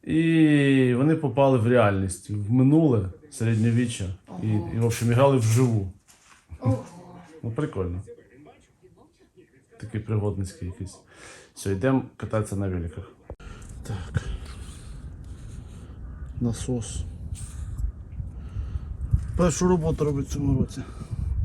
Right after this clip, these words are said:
Speaker 1: <clears throat> Трошки, ну, в принципі, накачав нормально вже. Треба накачати колеса, щоб, бо трошки ми давно вже катались з Машею.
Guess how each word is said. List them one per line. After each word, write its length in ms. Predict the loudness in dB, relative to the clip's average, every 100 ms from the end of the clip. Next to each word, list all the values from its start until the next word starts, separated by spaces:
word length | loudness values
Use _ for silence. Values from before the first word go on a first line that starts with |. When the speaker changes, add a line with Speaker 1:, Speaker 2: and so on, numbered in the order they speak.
| -2 -4 -2 -2 -2 -14 -18 -20 -20 -20 -20 -20 -20 -20 -20 -8
Speaker 1:
<clears throat> 440 | -2 0 0 -4 -8
Трошки, 380 | -12 -14 -12 -12 -12 -12 -10
ну, 60 | -10
в 220 | -10 -10
принципі, 440 | -12 -12 -12 -10 -8
накачав 480 | -8 -8 -8 -6 -4
нормально 360 | -4 -4 -8 -10
вже. 140 | -10 -12 -12 -12 -14 -8 -2 0 0 -4 -12 -10
Треба 220 | -2 0
накачати 580 | 0 0 -4 -4 -6 -6 -6 -8 -10 -6
колеса, 380 | -2 0 0 -4 -8
щоб, 120 | -10 -10 -10 -10 -10 -10 -10 -8 -8 -8 -8 -6
бо 60 | -8
трошки 360 | -8 -10 -4
ми 120 | -2 0
давно 240 | 0 0
вже 140 | 0
катались 400 | -4 -4 -2 0
з 60 | 6
Машею. 360 | 8 8 6